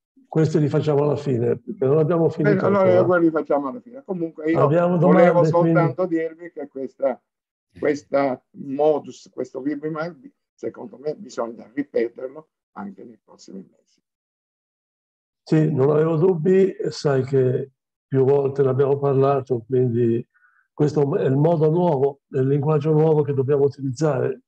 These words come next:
Speaker 1: per qualsiasi, come parlavo prima, parlavo delle varie generazioni. Eh, è importantissimo perché <clears throat>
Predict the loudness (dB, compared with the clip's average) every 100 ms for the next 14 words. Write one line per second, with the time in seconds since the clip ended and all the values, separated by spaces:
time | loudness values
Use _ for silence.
0 | _ -8 -6 -4 0 0 -2 -8 -8 -20
1 | _ 0 0 0 0 2 2 2 2 0
2 | 0 0 0 0 0 0 0 0 0 2
3 | 0 -2 -2 0 0 -4 _ -20 -20 -20
4 | _ _ 0 2 4 4 4 4 2 2
5 | 0 0 -4 -2 -4 -2 -4 -2 0 0
6 | 0 -2 -4 -2 0 2 2 0 -4